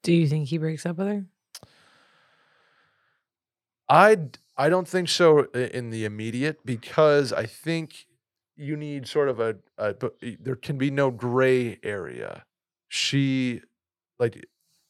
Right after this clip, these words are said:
Speaker 2: you can't break up with her if she's in the gray.
Speaker 1: I agree.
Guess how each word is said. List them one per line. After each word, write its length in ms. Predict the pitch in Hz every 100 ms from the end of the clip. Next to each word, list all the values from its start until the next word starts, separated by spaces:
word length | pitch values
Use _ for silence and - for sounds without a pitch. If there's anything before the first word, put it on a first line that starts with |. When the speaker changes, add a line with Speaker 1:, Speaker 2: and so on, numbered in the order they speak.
| _
Speaker 2:
you 100 | 120
can't 220 | 120 185 180
break 180 | 170
up 140 | 151 123
with 100 | 131
her 80 | 123
if 80 | 113
she's 180 | 117
in 80 | 107
the 60 | 101
gray. 260 | 87 - - _ _ _ _ _ _ _ _ - - _ _
Speaker 1:
I 80 | 220
agree. 320 | 175 160 160